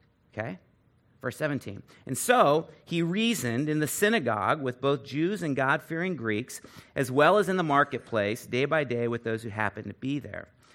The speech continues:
A group of Epicurean and Stoic philosophers began to debate with him. Some of them asked,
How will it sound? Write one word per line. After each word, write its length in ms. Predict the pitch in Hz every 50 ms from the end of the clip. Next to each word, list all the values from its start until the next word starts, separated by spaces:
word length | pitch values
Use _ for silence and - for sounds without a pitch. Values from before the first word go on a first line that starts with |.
| _ _ - - -
A 120 | - 131 127
group 320 | 120 147 185 226 226 -
of 100 | 170 143
Epicurean 840 | 165 185 185 - 196 190 - - 190 185 190 185 170 151 135 135 135
and 120 | 135 131
Stoic 420 | - - - - 170 175 180 156 -
philosophers 840 | - - 143 139 151 165 175 180 - 185 147 - 127 120 120 120 117
began 380 | 147 143 113 143 135 151 151
to 100 | - 175
debate 320 | 160 165 151 202 233 - 131
with 100 | 135 -
him. 240 | - 87 85 - - _ _ _ - - _ _ _
Some 180 | - 170 180
of 80 | 208 196
them 160 | 185 165 160
asked, 300 | 156 151 151 143 - -